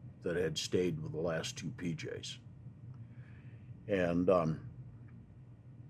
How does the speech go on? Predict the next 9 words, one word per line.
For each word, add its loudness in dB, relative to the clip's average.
they 12
hoisted 12
the 0
two, 6
the 6
two 6
long-range 12
patrol 12
guys, 2